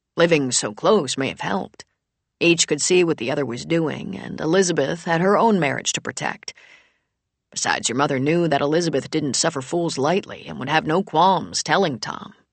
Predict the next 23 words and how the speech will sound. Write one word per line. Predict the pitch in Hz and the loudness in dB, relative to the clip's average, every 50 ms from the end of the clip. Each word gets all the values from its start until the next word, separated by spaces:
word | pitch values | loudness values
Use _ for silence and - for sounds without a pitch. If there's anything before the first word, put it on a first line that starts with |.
| _ - | _ 2
even | 196 226 202 170 143 | 4 6 6 6 4
during | 120 156 180 175 143 | 4 4 4 2 2
a | 107 | -2
family | - - 160 175 175 151 131 | -2 0 0 0 0 0 -2
event, | 110 - - - 196 220 190 - - - - - - - | -4 -6 -4 -2 -2 -2 -2 -2 -6 -14 -16 -16 -10 -4
when | 147 143 135 120 139 | -2 -2 -2 -2 -4
he | 123 | -6
was | 117 131 131 | -8 -8 -2
being | 160 175 175 156 127 | 2 2 2 2 0
a | 127 | -4
prick." | - - - 190 - 95 - _ - - _ - - _ _ _ _ _ _ _ _ _ _ _ _ _ _ - | -10 -4 -2 -2 -2 -2 -6 _ -18 -20 _ -20 -20 _ _ _ _ _ _ _ _ _ _ _ _ _ _ -10
His | - 147 151 | -6 -2 0
eyes | 160 165 160 165 170 170 | 0 2 2 0 -2 -2
widen. | 170 151 151 135 - - _ - - - _ _ _ _ _ _ _ _ _ _ _ _ _ _ _ _ - | -2 -4 -4 -4 -4 -8 _ -20 -20 -20 _ _ _ _ _ _ _ _ _ _ _ _ _ _ _ _ -2
"Sorry." | - - 202 139 - - - - - - _ _ _ _ _ _ _ _ _ _ _ _ _ _ _ - | 2 4 4 4 4 0 -10 -16 -18 -20 _ _ _ _ _ _ _ _ _ _ _ _ _ _ _ -4
His | 180 170 165 | -2 2 4
gallantry | 180 175 180 180 180 170 156 180 180 175 151 | 4 6 6 4 2 0 0 0 2 2 2
is | 123 170 156 | 2 0 0
sweet | - - - 202 190 185 180 - | -2 -2 0 0 0 0 -2 -4
in | - 180 | -2 -2
an | 175 175 | 0 2
old-school | 170 170 175 170 170 - - 156 151 143 | 2 0 0 -2 -4 -4 -2 0 -2 -2
way. | 147 - 147 156 165 175 170 _ | -2 -4 -8 -8 -10 -12 -16 _